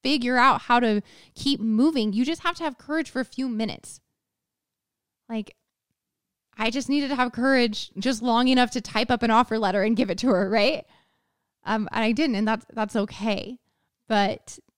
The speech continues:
maybe you can do differently than I did. Maybe you can learn from this. So don't let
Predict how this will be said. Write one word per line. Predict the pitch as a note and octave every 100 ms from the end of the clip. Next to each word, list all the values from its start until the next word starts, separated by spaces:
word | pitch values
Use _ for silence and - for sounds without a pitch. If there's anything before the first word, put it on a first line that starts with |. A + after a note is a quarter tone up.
| _ -
maybe | A3+ A3+ A3+
you | A3 A#3+
can | B3+ B3
do | B3+ B3+ B3+ - _
differently | C4+ D4+ B3 F#3+ F#3+
than | G#3
I | A#1
did. | - - C#4 - _ _ _ _ _ _ A3
Maybe | A3+
you | A#3 A#3+
can | B3+ A#3
learn | A3+ D#4
from | B3 F3+
this. | - B3+ - _ _ _ _ _ _ _ _ -
So | A3 C4 F#3 - _ _ _ _ _ _ -
don't | B3+ D4 -
let | D4 C4+